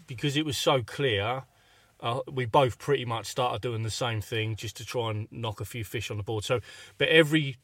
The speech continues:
swim that I was fishing on, I'd be flicking around some small stuff, and then before I moved on, I would throw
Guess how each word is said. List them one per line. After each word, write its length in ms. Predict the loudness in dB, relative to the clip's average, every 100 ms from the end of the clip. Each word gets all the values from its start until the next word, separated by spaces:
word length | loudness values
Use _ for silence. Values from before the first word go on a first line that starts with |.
| -20 -20 -8
swim 640 | -4 2 4 4 2 -4 -8 -20 _ _
that 80 | -2
I 100 | 0
was 160 | 0 0
fishing 380 | 2 2 2 0
on, 360 | 0 0 -2 -10 _ _ -20 -20 _ -6
I'd 160 | -4
be 120 | -4
flicking 360 | -4 0 0 0
around 280 | 2 2 0
some 140 | -4
small 320 | -4 -2 -4 -4
stuff, 560 | -2 0 0 -4 -16 -8
and 100 | -6 -4
then 100 | -4
before 360 | 0 6 8
I 60 | 6
moved 320 | 4 -2 0
on, 400 | 2 2 -2 -6 _ -6
I 100 | -2
would 240 | -2 -4 -6
throw 540 | -4 0 0 0 -4